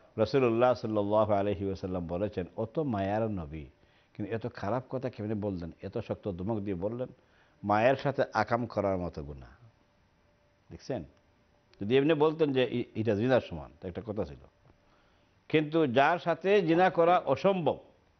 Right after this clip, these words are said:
সেই অসম্ভব লোকের নাম ধরে তিনি উল্লেখ করলেন যে এই যে যেটা জিনা, এটা এত বড় পাপ, নাউযুবিল্লাহি মিন যালিক।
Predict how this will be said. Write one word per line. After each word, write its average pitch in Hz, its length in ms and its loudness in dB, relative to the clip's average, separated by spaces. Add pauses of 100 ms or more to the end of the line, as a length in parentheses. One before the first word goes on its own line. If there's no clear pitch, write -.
(840)
সেই 147 240 2
অসম্ভব 214 640 2
লোকের 151 460 2
নাম 123 340 2
ধরে 156 220 2
তিনি 113 280 -2
উল্লেখ 98 280 -2
করলেন 95 460 -6 (400)
যে 98 380 -4
এই 170 320 4
যে 131 200 0
যেটা 92 260 -6
জিনা, 131 420 -2 (760)
এটা - 200 -12
এত 175 180 4
বড় 214 260 6
পাপ, 101 220 -8 (300)
নাউযুবিল্লাহি 104 520 2
মিন 76 80 -12
যালিক। 69 240 -16